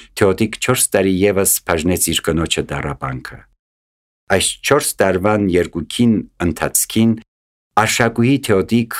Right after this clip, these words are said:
բժիշկներու հանձնարարությամբ գնաց Լուցերիա, հոն իբրև թե թարմանվեցավ,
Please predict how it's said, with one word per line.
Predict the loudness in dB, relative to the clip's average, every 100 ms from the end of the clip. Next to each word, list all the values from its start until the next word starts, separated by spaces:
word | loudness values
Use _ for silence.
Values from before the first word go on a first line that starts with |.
| -12 _
բժիշկներու | -2 -2 0 0 2 2
հանձնարարությամբ | 0 -2 -2 0 -2 -2 -2 0 0 -2 -6
գնաց | -2 0 -2 -4
Լուցերիա, | -4 -2 0 2 2 0 -6 _ _ _ _ _ 0
հոն | 2
իբրև | 2 2 0 0
թե | -2 -2
թարմանվեցավ, | 0 0 0 0 -2 -2 0 -2 -2